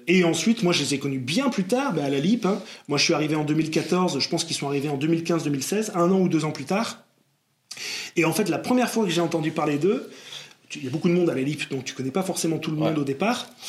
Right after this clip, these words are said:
Speaker 1: Et on me disait, euh, putain, il y a, il y a deux nouveaux là, euh, on a fait un, un, un match avec eux. Euh, putain, ils sont incroyables, ils sont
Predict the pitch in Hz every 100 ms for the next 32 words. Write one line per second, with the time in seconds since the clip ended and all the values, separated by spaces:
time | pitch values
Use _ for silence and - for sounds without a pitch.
0 | - - 170 175 170 151 165 165 233 247
1 | 165 - 226 254 170 131 131 135 135 220
2 | 254 196 190 277 240 247 208 156 147 139
3 | 131 131 127 - _ _ _ - 143 135
4 | 123 208 185 165 160 151 147 147 147 135
5 | 135 147 - - 143 165 175 - 131 131
6 | 208 247 247 147 139 117 - _ _ _
7 | _ _ _ - - 196 196 143 151 165
8 | 208 208 208 208 180 190 220 220 160 -